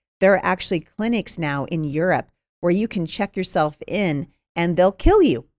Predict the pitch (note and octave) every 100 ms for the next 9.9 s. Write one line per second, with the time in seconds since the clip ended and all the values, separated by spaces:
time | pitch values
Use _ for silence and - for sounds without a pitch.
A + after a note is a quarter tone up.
0 | _ _ _ - E3 E3 E3+ G3+ - -
1 | - E3 D#3 F#3 A3 G#3 G3+ F3+ G3+ G#3
2 | G#3 G3 - A3+ A3+ A#2 D#3+ D#3 - F#3
3 | F#3 C3+ _ - G3 G#3+ _ - C3 B2
4 | D#3 F#3+ F#3 - G3 G3+ F#3 C#3+ D#3+ F#3
5 | F#3+ C#3+ C#3 - A#2+ _ - - _ _
6 | _ - D#3+ F3 G3+ C4+ D#3 - _ _
7 | _ - F3+ - G3 F3+ - F3 A#3 C#4
8 | A3 F#3+ - G3+ _ - F3+ G3+ A3+ A#3+
9 | A#3 - - G3 _ - D#3 D3 D3+